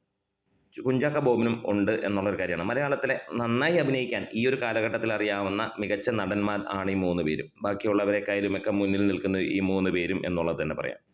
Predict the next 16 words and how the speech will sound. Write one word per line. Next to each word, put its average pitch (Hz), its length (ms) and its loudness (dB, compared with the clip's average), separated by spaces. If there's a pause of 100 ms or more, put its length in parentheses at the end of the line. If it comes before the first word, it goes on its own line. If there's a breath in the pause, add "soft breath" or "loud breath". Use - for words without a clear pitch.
(560 loud breath)
അതിൻ്റെ 170 200 2
കൂടെ 165 200 2
തന്നെ 107 140 0 (200)
കേന്ദ്രമന്ത്രിയായി 98 720 2
വരുന്ന 90 200 -2 (400)
സുരേഷ് 95 320 -2
ഗോപിയും 92 340 2
ഉണ്ട് 82 160 0 (160)
എന്നുള്ളൊരു 85 340 0
വാർത്ത. 73 220 -2 (120)
ഇത് 117 140 0
നേരത്തെ 139 280 0
തന്നെ 143 180 2
നമ്മൾ 123 200 2
അറിഞ്ഞ 104 200 0
കാര്യമാണ്. 87 320 0